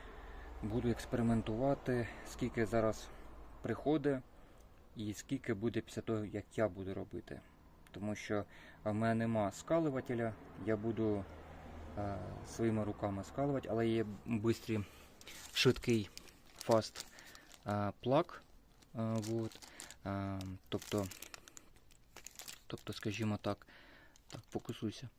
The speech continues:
скажімо так, е, конектори, ви оптику отаку жовту чікаєте, зачищаєте від,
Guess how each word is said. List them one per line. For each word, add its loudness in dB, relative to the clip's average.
скажімо 2
так, -2
е, -6
конектори, 0
ви 2
оптику 0
отаку -4
жовту -4
чікаєте, 0
зачищаєте 2
від, 0